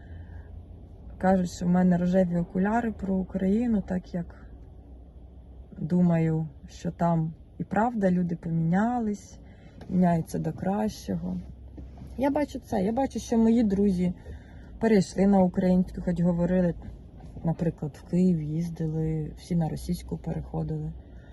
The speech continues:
Зараз вони поміняли свою думку, говорять українською, вони жили там.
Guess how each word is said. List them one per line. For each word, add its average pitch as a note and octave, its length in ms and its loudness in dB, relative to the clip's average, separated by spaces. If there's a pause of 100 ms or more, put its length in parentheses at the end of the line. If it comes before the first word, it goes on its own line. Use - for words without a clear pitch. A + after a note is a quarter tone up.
(840)
Зараз A3 260 4
вони F#3 180 6
поміняли F3+ 540 2
свою F3+ 340 0
думку, E3 400 0
говорять F3 480 -2
українською, D#3+ 960 -4
вони G3 240 4
жили E3 360 0
там. E3 220 -4